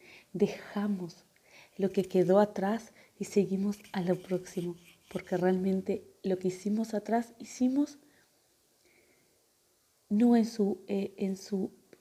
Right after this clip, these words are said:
eh, forma completa, en su excelencia, porque no pudimos, no nos dio, pero apremia tanto el tiempo veloz y tanto la urgencia de lo que está por venir y de lo que se nos presenta como presente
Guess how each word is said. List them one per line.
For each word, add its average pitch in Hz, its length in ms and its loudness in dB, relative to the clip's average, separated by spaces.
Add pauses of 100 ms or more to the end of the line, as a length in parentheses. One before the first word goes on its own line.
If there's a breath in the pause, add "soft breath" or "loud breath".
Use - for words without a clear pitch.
(680)
eh, 190 560 6
forma 196 540 -2
completa, 208 640 2
en 190 80 2
su 190 160 -6
excelencia, 190 840 0
porque 180 320 -10
no 180 120 -2
pudimos, 254 640 2 (200)
no 202 100 4
nos 170 240 -2
dio, 233 340 2 (680 loud breath)
pero 214 180 2
apremia 233 580 0
tanto 262 320 -2
el 240 180 0
tiempo 214 440 -2
veloz 185 520 4 (300)
y 196 120 -4
tanto 226 480 -2
la 190 120 2
urgencia 233 760 4
de 185 100 0
lo 180 120 0
que 190 80 -6
está 214 260 -6
por 214 180 -2
venir 202 500 2
y 185 80 -6
de 180 100 -6
lo 180 120 -4
que 180 100 -8
se 180 160 -8
nos 175 160 -6
presenta 208 480 -4
como 185 300 -4
presente 180 640 -2